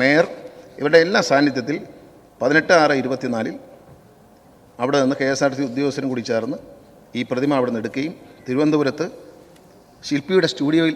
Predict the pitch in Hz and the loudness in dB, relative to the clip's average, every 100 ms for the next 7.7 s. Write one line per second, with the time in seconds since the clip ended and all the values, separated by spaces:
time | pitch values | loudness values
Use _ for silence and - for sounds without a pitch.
0 | 131 120 131 135 120 113 110 107 101 95 | -4 -10 -8 -6 -6 -6 -6 -6 -8 -12
1 | 107 170 - - - - _ - 127 143 | -14 -16 -20 -20 -20 -20 _ -8 -2 0
2 | 135 135 123 180 160 156 120 110 110 160 | 2 0 -2 0 0 0 -4 -6 -8 -10
3 | - - - - - 170 202 190 185 185 | -14 -20 -20 -16 -4 0 2 2 2 2
4 | 160 165 170 165 151 160 160 - - - | 0 0 2 2 2 2 0 0 -8 -20
5 | - - - - 135 156 165 147 143 165 | -20 -20 -20 -10 -2 0 0 0 0 0
6 | 165 151 160 147 143 139 123 127 139 127 | 0 0 2 2 2 0 0 -2 -2 -4
7 | 117 139 139 127 127 113 123 | -6 -6 -4 -2 -2 -2 -4